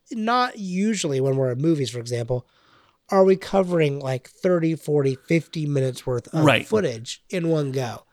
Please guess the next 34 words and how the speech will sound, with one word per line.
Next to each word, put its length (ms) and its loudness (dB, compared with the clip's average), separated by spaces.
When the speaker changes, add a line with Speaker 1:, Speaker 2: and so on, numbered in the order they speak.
Speaker 2:
And 120 4
hey, 300 4
listen, 460 4
listener, 420 4
if 220 2
you 500 0
are 100 8
watching 540 2
this 200 2
episode, 640 0
you 100 4
know, 60 6
watching 320 4
the, 60 2
the 180 4
timestamps 500 2
that 80 0
we 140 2
said 220 4
at 20 -2
the 80 -4
beginning, 400 -2
and 140 4
something 560 4
happens 420 2
that 120 -2
we 200 2
didn't 320 2
talk 260 -4
about, 360 2
tweet 220 2
at 160 4
us. 260 -10
Like, 300 2